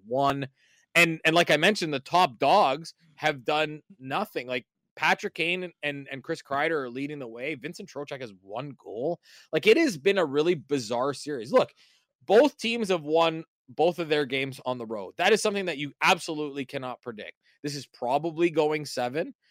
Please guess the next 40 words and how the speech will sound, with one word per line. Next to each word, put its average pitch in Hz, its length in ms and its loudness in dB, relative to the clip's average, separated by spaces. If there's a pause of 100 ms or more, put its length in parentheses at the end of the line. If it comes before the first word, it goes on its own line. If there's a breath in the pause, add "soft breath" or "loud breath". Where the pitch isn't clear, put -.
(280)
And 165 220 6
if 170 160 2
it 143 160 -2
does, 180 500 0
and 143 100 -6
if 135 100 -12
the 131 80 -10
trend 160 340 0
stays, 202 420 4
yeah, 226 200 4
it 151 40 0
looks 170 200 -2
good 190 160 0
in 170 80 -10
favor 165 240 -4
of 147 60 -6
the 131 60 -10
Rangers. 170 420 -6
But 139 220 -2 (720)
the 165 180 -2 (100)
question 226 460 0
that 160 200 -2
I, 180 280 2 (120)
I 139 200 0
look 143 340 -2
at 131 260 0
and, 120 160 -6 (180)
and 127 260 -8
answer 180 420 -2
to 123 200 -6
is, 120 240 -4 (380)
who 208 220 -2
do 240 120 0
I 208 200 8
like 165 380 0
in 151 100 -4
a 143 60 -6
best 139 300 -6
two 156 220 -8
of 131 100 -10